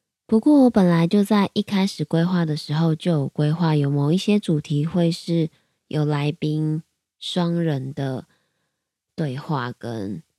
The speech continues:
访问或是聊天，但是因为我目前一个人录的东西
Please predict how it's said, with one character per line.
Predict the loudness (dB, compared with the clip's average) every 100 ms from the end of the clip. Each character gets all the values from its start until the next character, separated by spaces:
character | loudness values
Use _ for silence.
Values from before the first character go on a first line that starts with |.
| _ _ _ _ _
访 | -12 -12 -8
问 | -4 -4 -6 _ _ _ _
或 | -8
是 | -4 -4
聊 | -4 -6
天， | -4 -2 0 -2 -8 _ _ _ _
但 | -4 -2 0
是 | 0
因 | 0 2
为 | 0 0 -2 -4 _ _
我 | -4
目 | 0 0
前 | 0 -2 -2 -4
一 | -6 -4
个 | 0
人 | 0 0 0 -2
录 | -2 -2
的 | -4 -6 -8 -12 _ _ _ _ _ _ _ _ _ -6
东 | -2 -2
西 | -2 -4 -4 -2 -4 -6